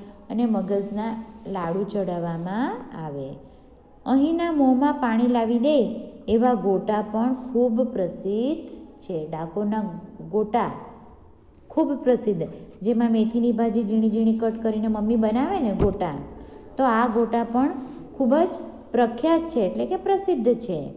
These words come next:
અહીં દર પૂનમે ભક્તની ભીડ જામી હોય. પૂનમના દિવસે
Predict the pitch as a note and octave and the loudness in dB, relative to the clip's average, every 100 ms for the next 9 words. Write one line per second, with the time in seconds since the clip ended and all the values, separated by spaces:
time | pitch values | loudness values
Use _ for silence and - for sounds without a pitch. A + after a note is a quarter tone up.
0 | - - - - - A#3+ B3+ C#4 B3+ D#4 | -18 -20 -20 -20 -4 0 2 4 4 4
1 | E4 C4+ A3+ A3+ B3 C4+ A3 A3 - - | 2 2 4 4 4 4 2 2 -4 -14
2 | - - - G#3+ B3+ - D#4 D#4 A#3+ A#3 | -16 -14 -4 0 0 0 -2 0 0 2
3 | B3 G3+ A3 F#3+ F3+ F3+ E3+ - A3 A3 | 2 2 0 0 -2 -4 -6 -2 0 0
4 | A3 A3+ A3+ G#3+ A3+ A#3 D4 A#3 | 2 2 2 2 2 2 0 0